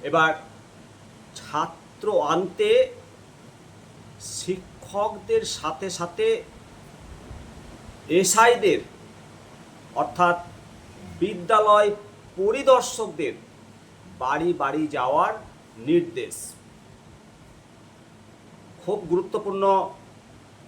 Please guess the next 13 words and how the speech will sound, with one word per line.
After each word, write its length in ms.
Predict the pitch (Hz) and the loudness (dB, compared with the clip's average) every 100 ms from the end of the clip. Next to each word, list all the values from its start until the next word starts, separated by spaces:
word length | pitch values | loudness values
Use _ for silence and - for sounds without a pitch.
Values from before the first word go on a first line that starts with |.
| - - - - - - | -20 -20 -20 -20 -20 -12
প্রতিবেদন, 580 | 151 170 185 196 196 156 - - - - - - - - - - - - - - | -6 -4 0 0 0 -6 -18 -20 -20 -20 -20 -20 -20 -20 -20 -20 -20 -20 -20 -10
পুরো 180 | 170 175 | -2 -2
প্রতিবেদনটায়, 880 | 175 160 165 180 190 180 175 165 - - - | -2 -4 -4 -2 -2 0 0 -2 -4 -12 -6
আহ, 200 | 143 151 - | -4 -4 -6
সঙ্গে 340 | 131 151 151 147 - | -4 -4 -4 -8 -8
থাকবেন, 400 | 127 - 160 165 - - - - - - - - - - - - - - - - - - - - - - - - - - | -8 -4 -2 -2 -6 -16 -20 -20 -20 -20 -20 -20 -20 -20 -20 -20 -20 -20 -20 -20 -20 -20 -20 -20 -20 -20 -20 -20 -20 -12
আপনাদেরকে 500 | - 151 160 160 160 156 - - - - - - - - - | -6 -2 -2 -2 -4 -4 -8 -18 -20 -20 -20 -20 -20 -20 -12
পুরো 180 | 208 254 240 | 2 4 4
তথ্য 400 | 190 190 - 214 | -2 -2 -8 -4
দেব 200 | 185 156 104 - - - - - - - - - - - - | -2 -2 -4 -10 -20 -20 -20 -20 -20 -20 -20 -20 -20 -14 -10
এবং, 280 | 139 151 147 - - - - - | -4 -2 -2 -6 -18 -20 -20 -14
আহ, 120 | 127 135 | -8 -6
মতামত, 440 | 147 156 156 151 | -4 -2 -2 -2